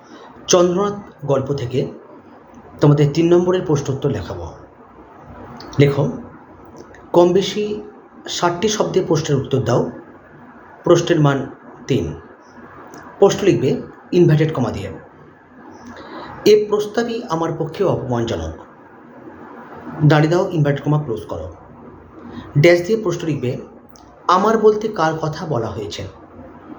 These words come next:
জিজ্ঞাসা চিহ্ন দাও, "কোন প্রস্তাবের কথা বলা হয়েছে?" জিজ্ঞাসা চিহ্ন দাও, "সেই প্রস্তাব তার কাছে কেন অপমানজনক?"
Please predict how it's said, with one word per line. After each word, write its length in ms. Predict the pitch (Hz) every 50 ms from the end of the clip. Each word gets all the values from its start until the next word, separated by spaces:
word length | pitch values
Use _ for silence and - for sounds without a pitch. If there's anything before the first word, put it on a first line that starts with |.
| - - - - - - - 139
জিজ্ঞাসা 280 | 143 160 170 175 170 170
চিহ্ন 220 | - - 147 131
দাও, 380 | 123 131 165 - - - - - - - - - - - - - - - - - - - - - - - -
"কোন 320 | 214 233 247 240 240 240
প্রস্তাবের 480 | - 196 - - - 208 214 208 185 -
কথা 440 | 180 175 151 - 170 165 156 - - - - - - - - 147
বলা 200 | 139 143 143 143
হয়েছে?" 460 | 139 139 135 127 - - 175 240 - - - - - - - - - - - - - - - - - - - - - - 143
জিজ্ঞাসা 300 | 135 147 151 151 151 143
চিহ্ন 200 | - 139 127 120
দাও, 360 | 123 135 - - - - - - - - - - - - - - - - - - - - - - - - - - - - -
"সেই 340 | - - - 214 214 208 208
প্রস্তাব 460 | - 202 196 - - - 233 226 233 -
তার 180 | 185 180 165 -
কাছে 300 | 175 165 - - 185 185
কেন 260 | - - 165 156 160 160 160 - - - - - - - -
অপমানজনক?" 680 | 151 143 143 135 127 123 120 117 110 107 98 87 87